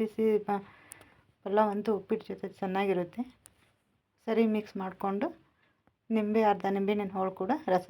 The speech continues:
ಹಾಕ್ಕೋಬೇಕು. ಈಗ ಕುಕ್ಕರ್ ಮುಚ್ಚಳ ಮುಚ್ಚಿ ಮೂರು, ಮೂರು ವಿಸಿಲ್ ಬರೋವರೆಗೂ ಮುಚ್ಚಿಡಬೇಕು. ಈಗ ಮೂರು ವಿಸಿಲ್ ಆಗಿದೆ, ತೆಗೆದು ನೋಡೋಣ.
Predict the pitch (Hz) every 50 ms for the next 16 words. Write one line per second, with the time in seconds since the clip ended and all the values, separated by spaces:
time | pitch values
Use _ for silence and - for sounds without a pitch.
0 | 185 175 175 170 - 175 170 160 160 160 - 240 277 - - - _ _ _ _
1 | _ _ _ _ _ _ _ _ _ _ _ _ _ _ - _ _ _ _ _
2 | _ _ _ _ _ _ _ _ _ _ _ - 233 233 226 226 262 262 254 220
3 | 214 - - 214 208 208 202 - 214 202 202 202 208 - - - - 339 - _
4 | _ _ _ _ _ _ - - 208 220 220 202 196 190 208 - - - - -
5 | - _ _ _ - 226 233 226 220 214 208 202 220 202 190 190 196 196 196 196
6 | 202 214 233 330 349 - - - 220 208 202 202 - 196 180 180 165 170 165 156
7 | - - 320 392 - - _ _ _ _ _ _ _ _ _ _ _ _ _ _
8 | _ _ _ _ _ _ _ _ _ _ _ _ _ _ _ - 233 233 220 220
9 | 294 339 - 226 208 208 208 202 196 196 190 208 202 202 196 190 190 196 190 180
10 | 165 175 214 294 - - _ _ _ _ _ _ _ _ _ _ _ _ _ _
11 | _ - 202 190 208 208 202 196 190 190 180 175 175 180